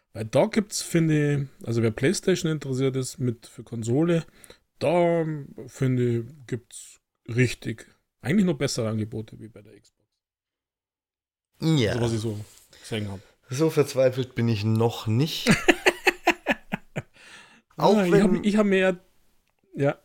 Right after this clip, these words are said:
Speaker 2: Auch wenn mir im Xbox Sale aufgefallen ist, dass Microsoft wirklich gar nichts mehr hinbekommt, Rüdiger. Also wirklich, <laughs> wirklich
Speaker 1: Das ist
Speaker 2: überhaupt
Speaker 1: aber böse.
Speaker 2: nichts mehr. Weil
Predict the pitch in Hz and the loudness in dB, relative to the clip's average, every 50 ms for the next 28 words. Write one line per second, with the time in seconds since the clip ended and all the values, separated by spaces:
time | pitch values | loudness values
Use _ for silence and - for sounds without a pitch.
0 | - - - _ _ - 131 170 190 180 170 160 165 165 165 165 165 156 139 139 | -20 -20 -20 _ _ 0 2 2 2 2 2 0 2 2 2 2 2 2 2 2
1 | 143 143 139 - - - 143 123 - - 135 131 123 113 120 127 - - - 113 | 0 -2 -4 -4 -2 -2 -2 0 0 2 2 2 4 4 2 2 0 -4 -8 -2
2 | - 120 113 113 113 117 117 113 - - - - 113 - - - 113 110 110 113 | 0 2 2 2 2 2 0 -2 -2 -2 0 0 0 0 -2 -4 -2 0 2 2
3 | 113 110 - 110 98 107 110 107 - - - 117 107 117 120 120 - 113 107 - | 2 0 -2 -4 -2 0 0 -2 -2 -8 -10 -4 -2 -2 -2 -2 -4 -6 -6 -6
4 | - _ - 139 127 - 170 208 202 196 165 - - - - 120 117 113 107 104 | -8 _ 4 4 4 6 4 2 2 2 0 -2 -4 -6 -4 -2 0 0 0 -2
5 | 104 101 110 107 - 104 107 95 95 - - 110 107 104 107 104 113 123 123 120 | -2 -6 -8 -8 -8 -8 -8 -8 -10 -12 -10 -10 -8 -6 -4 -2 0 0 0 0
6 | 113 101 107 107 113 131 - 151 139 135 - - - - - - - - - - | -2 -4 -4 -4 -6 -4 -4 -4 -6 -6 -8 -12 -18 -20 -20 -20 -20 -20 -20 -20
7 | _ _ _ - 101 104 113 120 - - - - - - - - - - - 120 | _ _ _ -6 -2 0 0 0 -2 -4 -6 -8 -8 -10 -12 -14 -16 -16 -14 -14
8 | 107 90 - - 147 180 175 - - 175 165 160 - - - - _ - - - | -14 -10 -2 2 2 2 2 0 -4 -4 -4 -4 -8 -12 -14 -18 _ -20 -20 -20
9 | - - _ _ _ - 123 156 143 156 151 135 113 - - - 117 - - 156 | -20 -20 _ _ _ 0 0 2 4 4 2 2 0 -2 -6 -6 -4 0 2 4
10 | 170 139 90 - - - 113 110 104 95 - 80 - - - 101 101 98 101 107 | 4 2 0 -4 -6 -4 -2 -2 -2 -2 -4 -4 -4 -4 -2 -2 0 0 0 0
11 | 120 139 147 143 - _ _ _ _ _ _ - - - - _ _ _ _ _ | 0 -2 -4 -8 -12 _ _ _ _ _ _ -20 -20 -20 -20 _ _ _ _ _
12 | _ _ _ _ _ - 110 120 123 120 120 120 120 120 - - | _ _ _ _ _ -4 0 2 2 4 4 2 2 0 -2 -6